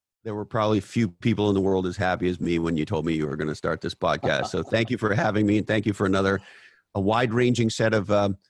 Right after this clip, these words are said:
uh, uh, allowing me to, uh, to, uh,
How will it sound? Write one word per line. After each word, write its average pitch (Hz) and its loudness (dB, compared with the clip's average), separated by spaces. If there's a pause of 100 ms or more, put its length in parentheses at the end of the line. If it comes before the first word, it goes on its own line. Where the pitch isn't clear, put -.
(220)
uh, 107 0 (360)
uh, - 0 (180)
allowing 120 2
me 117 4
to, 104 4
uh, 98 2 (440)
to, 101 2
uh, 92 2